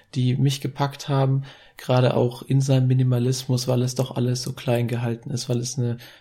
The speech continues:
eine Geschichte ist, die sich auf einzelne Personen fokussiert.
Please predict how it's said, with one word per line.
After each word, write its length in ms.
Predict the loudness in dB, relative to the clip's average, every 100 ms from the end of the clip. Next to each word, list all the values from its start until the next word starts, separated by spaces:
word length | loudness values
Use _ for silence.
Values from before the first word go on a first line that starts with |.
| -8
eine 100 | -4
Geschichte 480 | -2 -2 -4 0 0
ist, 260 | 0 -2
die 80 | -4
sich 240 | -4 -2
auf 380 | -4 -4 -8 -8
einzelne 640 | 0 0 2 2 2 0 -4 -12
Personen 440 | -4 -2 0 0 0
fokussiert. 760 | -2 -6 -6 -4 -2 -2 -4